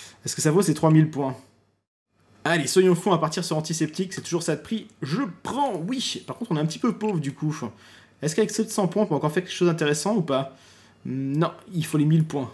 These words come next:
Donc on va laisser ça tranquille. Faut vraiment qu'on travaille un peu plus sur les points, c'est vrai que c'est quand même bien pratique, faut vraiment faire évaluer ça. C'est quand même un gros gros plus. Alors qu'est-ce que tu nous fais ? Donc on est samedi, neuf heures du mat. T'as niveau dix de jardinage, ça, ça y est presque. Ce que tu peux faire, c'est réparer ça.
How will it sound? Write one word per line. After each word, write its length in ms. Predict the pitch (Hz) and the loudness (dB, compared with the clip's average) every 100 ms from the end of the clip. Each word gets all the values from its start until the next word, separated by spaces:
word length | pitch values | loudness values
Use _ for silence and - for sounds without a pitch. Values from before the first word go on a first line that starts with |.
| - | -10
Donc 160 | 113 | -6
on 20 | 139 | 0
va 80 | |
laisser 160 | 151 156 | 0 2
ça 160 | 175 165 | 0 0
tranquille. 460 | 156 151 226 208 - - - - | -2 -2 -2 -4 -6 -20 -12 0
Faut 80 | |
vraiment 140 | 196 302 | 2 2
qu'on 100 | 185 | 2
travaille 180 | 214 220 | 2 0
un 60 | |
peu 100 | 202 | -2
plus 140 | 175 226 | -4 -4
sur 180 | - | -2
les 120 | 165 151 | 0 -2
points, 200 | 202 233 | -4 -4
c'est 80 | |
vrai 80 | 190 | -4
que 40 | 180 | -6
c'est 80 | - | -8
quand 80 | |
même 120 | 139 143 | -8 -8
bien 220 | - 233 | -8 -6
pratique, 380 | 185 156 - - | -4 -6 -8 -8
faut 80 | |
vraiment 160 | 123 170 | -4 -2
faire 140 | - | 0
évaluer 260 | 156 147 139 | 0 0 0
ça. 260 | - 190 - - - _ | -2 -4 -8 -18 -20 _
C'est 140 | - 156 | -6 0
quand 100 | 202 | 0
même 100 | 131 | 0
un 80 | |
gros 300 | 135 - 240 | -6 -8 -6
gros 220 | 190 160 156 | 0 2 2
plus. 440 | 151 143 143 139 120 - - | 0 -6 -4 -6 -8 -12 -10
Alors 100 | 135 | -4
qu'est-ce 140 | 247 | -4
que 100 | 247 | 0
tu 0 | |
nous 80 | 220 | 0
fais ? 260 | 175 151 143 131 | 2 0 0 -2
Donc 220 | 135 131 | -8 -4
on 80 | 151 | -4
est 60 | |
samedi, 400 | 139 190 185 196 | -2 0 0 2
neuf 140 | 190 180 | 2 4
heures 80 | 170 | 4
du 100 | 165 | 2
mat. 340 | 196 240 - - - - - | 2 -2 -8 -14 -20 -20 -8
T'as 100 | - | 0
niveau 180 | 170 160 | 4 4
dix 220 | 156 208 | 4 4
de 100 | 175 | 4
jardinage, 540 | 160 156 170 185 180 - | 6 4 2 2 0 -2
ça, 80 | 196 | -6
ça 160 | - | -4
y 80 | 123 | -2
est 60 | 113 | -2
presque. 400 | - 208 - - | -2 -2 -4 -10
Ce 80 | - | -8
que 60 | |
tu 100 | 160 | 0
peux 100 | 180 | 2
faire, 280 | 175 196 190 | 2 2 -2
c'est 160 | - 127 | -4 0
réparer 340 | 180 180 147 | 0 2 0
ça. 300 | - 190 | 0 -2